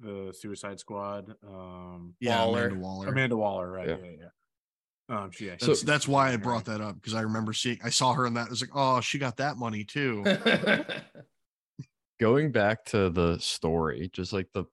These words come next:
Speaker 4: or the plot in general, I think it's such a, a washed idea in Star Wars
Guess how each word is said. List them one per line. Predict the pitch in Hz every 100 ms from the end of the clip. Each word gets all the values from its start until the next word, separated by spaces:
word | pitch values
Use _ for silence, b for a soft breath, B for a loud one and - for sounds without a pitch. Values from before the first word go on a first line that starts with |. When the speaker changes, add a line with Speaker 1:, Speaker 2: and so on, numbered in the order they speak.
| -
Speaker 4:
or | 90
the | 82
plot | - 87 85 -
in | 82
general, | 80 82 76 76 -
I | 95
think | 127 139
it's | -
such | - 107 -
a, | 82 67 - -
a | 82
washed | 76 76 82 78 -
idea | 69 78 71 78 73 67
in | 76
Star | - 80 73
Wars | 69 65 64 82